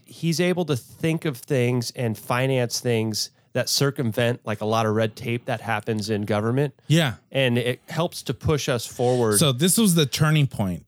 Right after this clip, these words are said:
Speaker 2: in this. So if you read this book, like, you should definitely read this book.
Speaker 1: Yeah, you gotta s-, s-, s-, text me the, uh,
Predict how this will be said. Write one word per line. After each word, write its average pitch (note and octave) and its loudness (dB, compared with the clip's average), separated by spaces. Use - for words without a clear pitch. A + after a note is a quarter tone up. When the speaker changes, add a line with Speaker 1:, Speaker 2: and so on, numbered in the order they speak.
Speaker 2:
in A#2+ 2
this. A2 2
So A2+ 0
if - -2
you B2 2
read B2+ 4
this G2+ -2
book, G2 -4
like, G#2 -4
you B2+ 4
should B2 4
definitely G#2+ 2
read F#2+ 0
this E2 -6
book. D#2+ -10
Speaker 1:
Yeah, G#2 -4
you C3 2
gotta C3 2
s-, - -8
s-, - -8
s-, - -12
text E3+ -2
me D#3 2
the, A#2 2
uh, F#2 -2